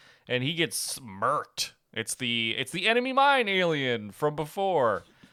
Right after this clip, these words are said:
Uh, but, uh, he's ready with the pistol and, uh, shoots a green laser at him, but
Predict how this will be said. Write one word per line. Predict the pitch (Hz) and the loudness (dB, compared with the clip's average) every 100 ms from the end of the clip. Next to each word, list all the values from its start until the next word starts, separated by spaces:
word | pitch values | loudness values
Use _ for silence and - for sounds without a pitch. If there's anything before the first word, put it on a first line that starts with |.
| _ _ - | _ _ -8
Uh, | 98 98 95 95 90 87 85 82 82 87 - | -2 0 2 0 0 -2 -4 -6 -8 -10 -2
but, | 104 101 - | 0 0 0
uh, | 101 95 90 87 | 0 2 2 0
he's | 123 120 | -4 -2
ready | 123 120 | 2 2
with | 117 107 | 0 -6
the | - | -8
pistol | - 113 - 98 90 - | -4 -4 -2 -2 -2 -4
and, | 95 92 90 90 | -4 -4 -4 -2
uh, | 87 85 85 82 - | -2 0 -2 -4 -8
shoots | - - 120 | -8 -10 -8
a | 110 | -10
green | 101 113 110 | -10 -10 -8
laser | 101 110 98 104 | -4 -2 -2 0
at | 95 92 | 0 0
him, | 98 113 | -4 -8
but | - 233 233 | -4 -2 -2